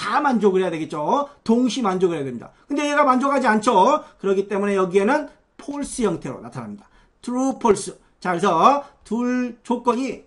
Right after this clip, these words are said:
모두 만족하면 true, 둘 중에 하나라도 만족하지 않으면 false로 결과를 나타낸다.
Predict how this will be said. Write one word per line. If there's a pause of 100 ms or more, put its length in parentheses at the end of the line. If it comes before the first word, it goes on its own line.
모두
만족하면 (160)
true, (260)
둘
중에
하나라도
만족하지
않으면 (300)
false로 (380)
결과를
나타낸다.